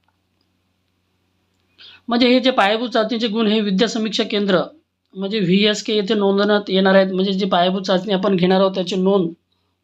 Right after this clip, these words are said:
त्या मार्कची नोंद आपल्याला व्हीएसके या विद्या समीक्षा केंद्रात करण्यात येणार आहे. त्याकरिता संबंधित शाळेच्या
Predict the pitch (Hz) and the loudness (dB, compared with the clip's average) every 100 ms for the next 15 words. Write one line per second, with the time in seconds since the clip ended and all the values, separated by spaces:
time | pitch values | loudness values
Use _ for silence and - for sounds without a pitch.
0 | _ - 190 185 180 175 175 185 202 196 | _ -8 -4 0 0 0 -2 -4 0 2
1 | 190 185 196 175 170 185 185 - 196 151 | 2 2 2 4 4 4 2 -2 -4 -4
2 | - _ 185 180 175 190 175 180 170 190 | -8 _ -10 -6 -4 -2 0 0 0 0
3 | 175 185 185 - 180 175 175 180 180 175 | 0 2 0 -4 -6 -4 -2 2 2 4
4 | 175 170 - _ _ _ _ _ _ _ | 2 0 -8 _ _ _ _ _ _ _
5 | _ _ _ _ _ _ - 233 247 247 | _ _ _ _ _ _ 0 2 2 2
6 | 247 247 - - - 202 220 247 240 214 | 2 2 -2 -16 -4 -2 0 2 2 2
7 | 214 | 4